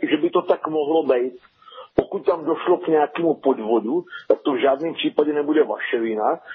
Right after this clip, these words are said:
protože vás skutečně, já nevím, já jenom moje hypotéza, vás třeba někdo nakontaktuje,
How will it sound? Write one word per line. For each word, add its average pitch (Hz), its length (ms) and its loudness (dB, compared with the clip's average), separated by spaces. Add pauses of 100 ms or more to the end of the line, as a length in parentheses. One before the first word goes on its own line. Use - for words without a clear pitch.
(260)
protože 123 280 2
vás 147 200 4 (500)
skutečně, 185 460 0
já 127 200 0
nevím, 151 340 0
já 117 120 -2
jenom 120 300 -4 (140)
moje 147 260 4
hypotéza, 135 640 0
vás 123 120 2 (100)
třeba 151 200 2
někdo 147 220 0
nakontaktuje, 156 680 -4